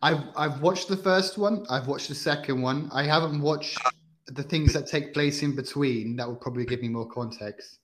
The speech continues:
Speaker 2: So do, do you have any idea as to how the first Ant-Man film got made?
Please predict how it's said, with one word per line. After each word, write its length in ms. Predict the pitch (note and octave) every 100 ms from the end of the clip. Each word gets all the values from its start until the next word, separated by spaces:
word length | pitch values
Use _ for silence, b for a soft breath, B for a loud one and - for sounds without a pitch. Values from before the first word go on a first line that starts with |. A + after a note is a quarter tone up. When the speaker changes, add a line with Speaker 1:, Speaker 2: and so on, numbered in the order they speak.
| _ _ _ _ _ _
Speaker 2:
So 160 | - A#2
do, 240 | D3+ E3+ - -
do 80 |
you 100 | C#3+ C3
have 160 | C#3
any 200 | D3+ D#3
idea 540 | C#3 C3 A2+ B2+ A#2 G2+ G#2+
as 300 | G#2+ F#2 - -
to 140 | A2+
how 280 | G2 G#2+ G#2
the 100 | G2
first 420 | - A2+ G#2 - G2
Ant-Man 400 | G2 F2+ F#2 F2+
film 480 | - G2+ F#2+ F2+ F2 _ _ _ _ _ D2+ F2+ E2+
got 200 | A2+ G2+
made? 340 | A2 F#2+ -